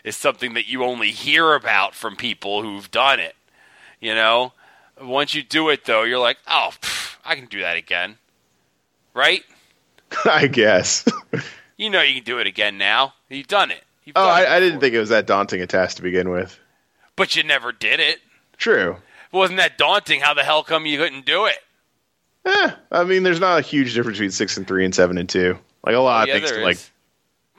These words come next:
Speaker 2: uh, a lot of
Speaker 1: <laughs>
Speaker 2: things can, uh, can break either way for that to happen. So I,
Speaker 1: Right,
Speaker 2: I, I
Speaker 1: right.
Speaker 2: didn't measure it as, like, a, "Oh," like,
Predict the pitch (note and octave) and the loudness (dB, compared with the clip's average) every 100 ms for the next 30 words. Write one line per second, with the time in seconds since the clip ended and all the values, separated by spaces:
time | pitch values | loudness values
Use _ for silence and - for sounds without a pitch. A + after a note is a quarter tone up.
0 | - _ _ _ - F#2+ B2 - D#3 D3+ | -20 _ _ _ 0 0 0 0 -2 -2
1 | A#2+ D3 C3 A#2 - G2 G#2+ - G2 F#2 | -2 0 2 0 0 -4 -6 -6 -4 0
2 | F2 F2 E2+ F2+ F#2 _ _ _ _ _ | 0 2 0 -2 -6 _ _ _ _ _
3 | - D3 C#3 - C#3+ B2+ C3 G#2 G2 G2+ | -4 -2 -2 0 0 2 2 2 2 2
4 | F#2+ F#2+ F2+ F#2 F2+ F2 - E2+ - _ | 0 0 0 0 0 0 -2 -8 -10 _
5 | - - C#3 C3 C3+ D3+ C#3+ D3 C3 A2 | -20 -6 0 2 4 2 2 2 2 2
6 | A2 G#2 F#2+ F2+ F#2+ F#2+ F2+ G#2 C#3+ D3 | 2 2 0 0 -2 2 2 4 4 4
7 | C3 A#2 A2 G2+ F#2 F2+ - _ _ _ | 4 4 4 4 2 -2 -8 _ _ _
8 | _ _ _ _ _ _ _ _ _ _ | _ _ _ _ _ _ _ _ _ _
9 | - A#2 F#2 F#2+ | -2 2 2 0